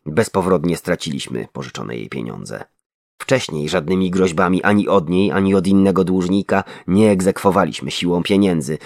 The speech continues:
tym bardziej, że niemal wszyscy terminowo regulowali wszelkie zobowiązania. W ich wyjaśnieniach pojawił się nowy, nieznany do tej pory policji wątek. Z opowieści zatrzymanych mężczyzn wynikało,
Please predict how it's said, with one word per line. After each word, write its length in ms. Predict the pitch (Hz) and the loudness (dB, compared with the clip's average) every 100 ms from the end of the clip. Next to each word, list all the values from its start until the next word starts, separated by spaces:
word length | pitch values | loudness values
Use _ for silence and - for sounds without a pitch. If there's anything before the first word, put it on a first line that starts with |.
| - | -8
tym 180 | - 98 | 0 2
bardziej, 380 | 98 87 80 98 | 4 2 0 0
że 100 | 98 | 2
niemal 280 | 98 101 92 | 4 4 2
wszyscy 380 | - 82 - 95 | -2 -4 -4 -2
terminowo 560 | 98 90 92 82 95 | 0 2 2 2 2
regulowali 580 | 92 85 95 87 78 82 | 2 4 2 2 0 -2
wszelkie 360 | - 71 69 80 | -4 -6 -4 -2
zobowiązania. 800 | 80 78 71 65 55 53 50 50 _ _ _ _ _ _ _ _ - - - | -2 -2 -4 -8 -10 -12 -14 -16 _ _ _ _ _ _ _ _ -20 -18 -12
W 160 | 80 | -6
ich 180 | 131 160 | -4 -4
wyjaśnieniach 680 | 139 139 123 - 131 156 151 | 0 0 0 -2 -2 -2 -4
pojawił 380 | 127 147 151 151 | -2 -2 -2 -4
się 180 | - 147 | -4 0
nowy, 420 | 156 98 67 67 - - | 2 2 -2 -6 -8 -4
nieznany 480 | 90 104 90 90 98 | 2 2 4 2 2
do 100 | 95 | 0
tej 160 | - 107 | -2 -2
pory 220 | 87 98 | -2 0
policji 400 | 104 104 - 127 | 0 0 0 -2
wątek. 560 | 85 - - - - _ _ - - | -2 -4 -12 -14 -16 _ _ -12 -8
Z 100 | 95 | -4
opowieści 480 | 98 90 107 - 92 | 0 0 0 0 -2
zatrzymanych 580 | 95 - 92 92 87 | -2 0 2 2 2
mężczyzn 540 | 87 87 - 92 87 85 | 0 0 0 0 0 0
wynikało, 600 | 87 92 - 71 82 | 0 0 -2 -4 -4